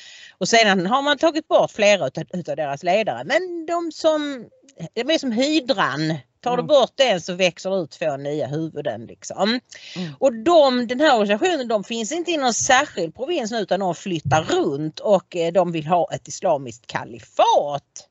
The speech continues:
Speaker 1: här i central, eh, Asien. De har
Speaker 2: Mm.
Speaker 1: genomfört mer än två,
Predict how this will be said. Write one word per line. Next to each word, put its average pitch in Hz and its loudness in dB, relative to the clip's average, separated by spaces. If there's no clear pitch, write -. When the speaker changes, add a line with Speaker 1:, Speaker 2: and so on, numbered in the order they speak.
Speaker 1:
här 127 -12
i 156 -10
central, 131 -6
eh, 127 -2
Asien. 120 -4
De 226 -6
har - -
Speaker 2:
Mm. 370 6
Speaker 1:
genomfört 262 4
mer 208 0
än 165 -4
två, 151 4